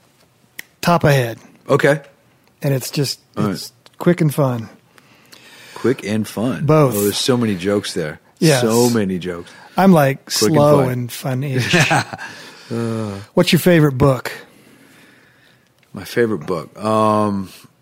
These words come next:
Speaker 2: I think it's, I, I have to say Catcher in the Rye.
Speaker 1: It's a good
Speaker 2: It just,
Speaker 1: one.
Speaker 2: it just pops into my head.
Speaker 1: What's your
Speaker 2: It,
Speaker 1: favorite
Speaker 2: it
Speaker 1: food?
Speaker 2: Pasta,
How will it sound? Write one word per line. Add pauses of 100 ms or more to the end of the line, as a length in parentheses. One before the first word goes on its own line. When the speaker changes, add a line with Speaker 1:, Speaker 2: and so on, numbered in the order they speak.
(420)
Speaker 2:
I
think
it's, (320)
I, (320)
I (180)
have
to
say
Catcher
in
the
Rye. (920)
Speaker 1:
It's
a
good
Speaker 2:
It
just,
Speaker 1:
one.
Speaker 2:
it
just
pops
into
my
head. (240)
Speaker 1:
What's
your
Speaker 2:
It,
Speaker 1:
favorite
Speaker 2:
it
Speaker 1:
food? (2250)
Speaker 2:
Pasta,